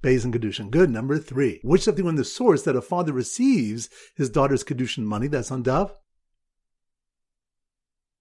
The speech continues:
Gimel and Kedushin. Good. Number four,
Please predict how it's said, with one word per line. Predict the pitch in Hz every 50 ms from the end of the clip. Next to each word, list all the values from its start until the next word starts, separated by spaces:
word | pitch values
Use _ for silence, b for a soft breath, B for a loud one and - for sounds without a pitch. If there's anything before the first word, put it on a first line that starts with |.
| _ _ _ _ _ _ _ _ _ _ _ _ _ _
Gimel | 156 143 139 151
and | 143 117
Kedushin. | 131 123 113 107 101 - 101 98
Good. | 113 147 180 180
Number | 143 131 151 160 180 165
four, | - - - 143 135 139 131 101 85 - -